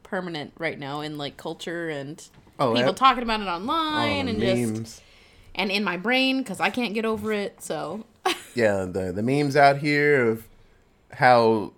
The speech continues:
Speaker 2: the movie could end fast.
Speaker 1: I literally just stumbled upon one.
Speaker 2: Oh, yeah.
Speaker 1: Talking about it.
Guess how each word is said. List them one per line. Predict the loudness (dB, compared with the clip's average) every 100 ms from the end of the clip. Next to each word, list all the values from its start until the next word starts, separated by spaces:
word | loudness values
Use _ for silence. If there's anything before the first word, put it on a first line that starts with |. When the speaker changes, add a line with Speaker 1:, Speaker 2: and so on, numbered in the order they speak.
| -20 -10
Speaker 2:
the | -4
movie | -2 -2
could | -4
end | 0 2 2
fast. | 2 2 2 0 -2 -4
Speaker 1:
I | -2
literally | 0 0 0 0
just | -2 -2 -2 -2 -4
stumbled | -4 -4 -4 -6
upon | -8 -8 -8
one. | -8 -8 -8 -6 4
Speaker 2:
Oh, | 6 6
yeah. | 2 -6
Speaker 1:
Talking | 2 4 4 0
about | -6 -6 -8
it. | -10